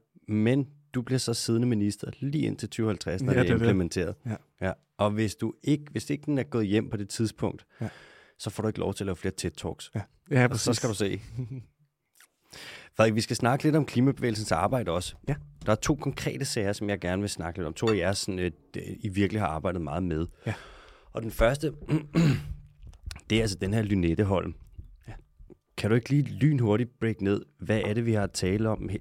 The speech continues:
Speaker 1: Hvad er det, vi har at gøre med?
Speaker 2: Jo, det kan du tro. Jamen altså, øhm,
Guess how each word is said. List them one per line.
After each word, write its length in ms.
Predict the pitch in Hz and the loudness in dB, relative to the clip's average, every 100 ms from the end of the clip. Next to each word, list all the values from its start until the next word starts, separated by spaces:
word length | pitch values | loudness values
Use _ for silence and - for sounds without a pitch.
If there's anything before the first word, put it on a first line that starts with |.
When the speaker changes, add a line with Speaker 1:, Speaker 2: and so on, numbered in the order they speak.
| 95 | 0
Speaker 1:
Hvad 100 | 104 | 2
er 40 | |
det, 80 | 113 | 2
vi 40 | |
har 60 | 110 | 0
at 60 | 92 | 0
gøre 180 | 90 107 | 2 2
med? 120 | 113 - - - - _ _ _ _ _ - - - - - - _ - - - | 0 -2 -18 -18 -20 _ _ _ _ _ -20 -20 -18 -12 -12 -12 _ -20 -20 0
Speaker 2:
Jo, 80 | 147 | 2
det 140 | 180 170 | 4 4
kan 80 | |
du 60 | 160 | 2
tro. 200 | 185 - - | -2 -6 -2
Jamen 180 | 123 | 2
altså, 260 | 120 110 123 | 2 2 0
øhm, 540 | 113 107 104 107 113 | 0 2 0 0 -2